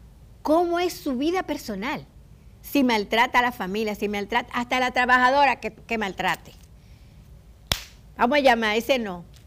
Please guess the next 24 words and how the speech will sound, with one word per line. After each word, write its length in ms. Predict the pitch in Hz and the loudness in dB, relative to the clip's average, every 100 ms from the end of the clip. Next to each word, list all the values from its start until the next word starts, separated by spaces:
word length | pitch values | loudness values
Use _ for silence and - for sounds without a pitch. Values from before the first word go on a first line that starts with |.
| - - - - | -20 -20 -18 -8
Y 100 | 214 | -4
no 140 | 262 | -2
pasa, 280 | 262 294 233 | 0 -2 0
mira 220 | 220 269 | 0 2
lo 80 | 285 | 2
que 100 | 262 | 0
pasó 220 | 254 269 | -6 -6
en 60 | 254 | -6
Estados 360 | 247 240 240 | -4 -6 -6
Unidos 300 | 220 247 240 | -6 -4 -4
con 160 | 214 202 | -2 -4
un 120 | 220 226 | -4 -4
juez 280 | 220 190 - - - - - - - - | -4 -6 -14 -20 -20 -20 -20 -20 -20 0
que 180 | 233 226 | 4 6
iba 280 | 247 233 214 | 6 4 2
a 60 | |
nombrar, 600 | 220 208 220 214 202 190 - - - - - - - | 0 -2 0 2 0 -4 -16 -20 -20 -20 -20 -20 -6
eh, 460 | 208 190 175 160 - - - - - | -2 -2 -2 -6 -12 -20 -20 -12 0
el 160 | 262 | 2
mismo 420 | 269 427 453 294 269 | 4 4 4 0 -4
Trump 360 | - 254 247 | -2 0 2
ya 160 | 247 269 | 2 2
se, 280 | 277 233 202 | 0 -4 -4
se 280 | 233 214 | -6 -6